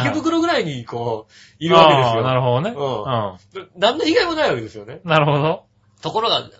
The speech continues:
Speaker 2: 電気とか、
Speaker 1: うん。
Speaker 2: 電話とか、
Speaker 1: うん。
Speaker 2: テレビとかも、なんかそういうのも、インフラがもう、
Speaker 1: ああ、全滅してるから。
Speaker 2: い-、一切やられちゃうから、
Speaker 1: うん。
Speaker 2: もちろんね、ほら、街がさ、あの、海に近いところにあるわけだから、
Speaker 1: うん。
Speaker 2: 平地にあるわけで。
Speaker 1: うん。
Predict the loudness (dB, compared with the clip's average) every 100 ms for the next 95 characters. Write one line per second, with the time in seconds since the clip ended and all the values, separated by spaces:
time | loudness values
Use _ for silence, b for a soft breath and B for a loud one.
0 | _ -6 -4 -2 -6 -10 -14 -6 -2 -2
1 | -2 -2 0 0 -2 -4 -6 -8 -8 -6
2 | -4 -4 -8 -6 -4 -2 -4 -8 -12 -10
3 | -12 -8 -8 -6 -6 -6 -6 -8 -8 -6
4 | -6 -8 0 0 0 -4 -4 -6 -8 _
5 | b b 2 6 6 6 4 0 0 -2
6 | 0 -2 -2 -2 0 0 0 0 -2 -6
7 | -12 -8 -2 2 2 2 -2 0 2 2
8 | 2 2 -2 -4 -10 _ _ -14 -12 -8
9 | -10 -8 -8 -6 -8 -6 -6 -6 -4 -4
10 | -4 -10 -10 -10 -8 -6 -6 -4 -4 -6
11 | -10 _ -8 -6 -6 -8 -8 -8 -10 -12
12 | -10 -8 -6 -8 -10 -10 -12 -14 -8 -2
13 | -2 0 -4 -6 -8 -10 -10 -12 -12 -12
14 | -14 -18 -20 -14 -8 -8